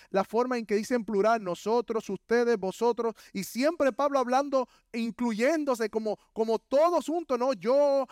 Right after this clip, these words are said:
y aquel, no, no, es que todos. Somos una familia. En ese sentido, hermano, el mismo A D N que corre por un creyente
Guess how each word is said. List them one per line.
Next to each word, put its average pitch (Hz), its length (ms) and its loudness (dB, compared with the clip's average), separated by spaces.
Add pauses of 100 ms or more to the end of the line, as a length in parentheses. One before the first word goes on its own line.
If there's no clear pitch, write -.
y 208 280 -2
aquel, 254 440 2
no, 233 140 -2
no, 262 120 0
es 247 60 -4
que 247 140 -2
todos. 254 640 -2 (2000)
Somos 240 440 -2
una 247 220 0
familia. 247 500 0 (200)
En 196 180 -4
ese 254 180 -2
sentido, 262 640 0
hermano, 208 380 0
el 185 80 -2
mismo 311 460 0
A 285 40 4
D 254 220 0
N 247 160 -2
que 190 140 -2
corre 233 420 0 (180)
por 196 200 0
un 302 140 0
creyente 262 720 -2